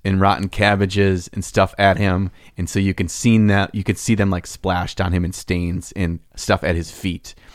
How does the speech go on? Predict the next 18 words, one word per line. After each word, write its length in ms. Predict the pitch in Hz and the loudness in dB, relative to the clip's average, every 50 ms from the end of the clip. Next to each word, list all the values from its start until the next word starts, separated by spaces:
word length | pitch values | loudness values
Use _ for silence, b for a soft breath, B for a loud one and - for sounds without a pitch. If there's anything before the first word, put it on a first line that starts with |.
| B B B B B | B B B B B
And 100 | - 101 | -4 0
he's 140 | 98 117 104 | 0 0 2
got 260 | - 117 107 104 - | 4 4 2 2 2
some, 360 | - - 107 98 95 92 85 - b b b b b b b b _ | 0 0 0 2 2 0 -2 -6 b b b b b b b b _
um, 260 | - 95 92 87 87 | -2 -2 -2 -2 -4
some 260 | 85 - - 131 131 123 | -2 0 2 2 4 6
wounds 560 | 120 131 160 170 143 107 87 76 80 80 92 | 6 8 8 8 6 4 2 0 -2 -4 -4
where 160 | 90 87 87 | -4 -2 -2
maybe 240 | 90 90 87 87 87 | 0 -2 -2 -2 -2
they've 180 | 82 82 82 | -4 -4 -6
thrown 240 | - - 87 85 80 | -6 -6 -8 -6 -6
rocks 520 | 69 78 87 92 92 - - - - - - | -6 0 2 2 2 0 -2 -12 -18 -18 -16
and 120 | - - | -16 -18
stuff 300 | - - - - - - | -12 -10 -10 -10 -10 -12
as 140 | - 82 85 | -14 -10 -4
well 240 | 85 90 95 90 80 | -2 0 0 0 -2
at 120 | 64 64 | -4 -8
him. 120 | - - | -12 -16